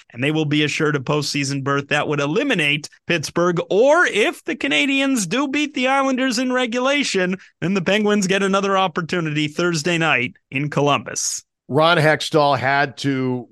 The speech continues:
Speaker 2: realize that he had to do something but where Brian McClellan realized that this wasn't the year, you sold at the deadline, and you are now in a position, listen, the Capitals had a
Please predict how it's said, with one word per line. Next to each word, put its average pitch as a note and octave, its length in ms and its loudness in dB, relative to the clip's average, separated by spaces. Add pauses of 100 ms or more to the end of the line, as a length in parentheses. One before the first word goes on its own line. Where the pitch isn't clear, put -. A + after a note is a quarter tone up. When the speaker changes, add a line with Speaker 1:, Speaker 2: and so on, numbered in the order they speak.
Speaker 2:
realize B2+ 840 4
that A#2+ 220 0 (160)
he C3 220 2
had C3 280 2
to B2 80 -4
do A#2 180 -4
something D3 840 0 (180)
but B2 260 2
where C#3 140 6
Brian D#3+ 400 4
McClellan D3 760 0
realized C3 760 0
that A#2 140 -8
this C#3 200 0
wasn't C#3+ 380 4
the D3+ 100 -2
year, F#2+ 560 -4
you C#3+ 180 4
sold E3 460 8
at D#3 80 2
the D#3+ 80 2
deadline, C3+ 680 4
and B2 200 -4
you C#3 140 2
are C3 100 2
now C3+ 180 2
in C3 80 0
a A#2+ 40 -2
position, C3 420 -4
listen, B2 280 -4
the G2+ 60 -8
Capitals C#3+ 480 0
had B2+ 220 0
a A#2+ 200 0